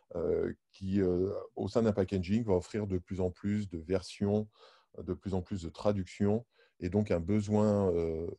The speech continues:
d'assets et donc de dam pour, euh, pour gérer tout ça.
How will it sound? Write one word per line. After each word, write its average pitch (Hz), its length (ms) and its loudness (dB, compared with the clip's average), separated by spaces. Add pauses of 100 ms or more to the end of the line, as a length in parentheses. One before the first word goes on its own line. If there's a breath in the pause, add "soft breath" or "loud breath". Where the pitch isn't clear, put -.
(360)
d'assets 101 460 -2
et 95 80 0
donc 95 200 0
de 85 100 -4
dam 92 240 0
pour, 85 260 -8
euh, 82 180 -6
pour 87 140 -8
gérer 82 260 -8
tout - 140 -14
ça. 110 240 -2